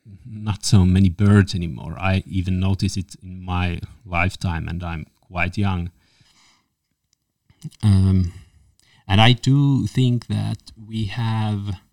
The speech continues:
kind of lost the connection with the nature, maybe for good, but, uh, we want to, but we still want to imagine it, be-, as you described, the nature is, uh,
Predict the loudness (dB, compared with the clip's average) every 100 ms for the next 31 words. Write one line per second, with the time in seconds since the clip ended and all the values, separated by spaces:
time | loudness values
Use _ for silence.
0 | _ _ _ _ -4 -2 -2 -4 -6 -10
1 | _ _ _ _ _ _ -8 -4 -4 -6
2 | -12 -14 _ _ -6 -6 -6 -8 -6 -6
3 | -6 -6 -4 -4 -6 -6 -4 -2 -4 -6
4 | -6 -4 -6 -10 _ _ _ -16 -8 -8
5 | -4 -4 -4 -8 -8 -6 -4 -2 0 -2
6 | -6 -14 _ _ _ _ -10 -10 -8 -10
7 | -6 -4 -4 -6 -12 _ _ _ _ _
8 | -8 -4 -2 -2 -4 -4 -4 -6 -16 -14
9 | -12 -10 -10 -6 -4 -2 -2 -4 -8 -18
10 | -20 _ -2 0 0 0 -2 -4 -8 -16
11 | -20 _ _ _ -10 -6 -4 -2 -2 0
12 | -4 -4 -4 -2 -4 -6 -4 -2 -2 -4
13 | -6 -4 -6 -8 -14 _ _ _ _ _
14 | _ _ -8 -6 -4 -6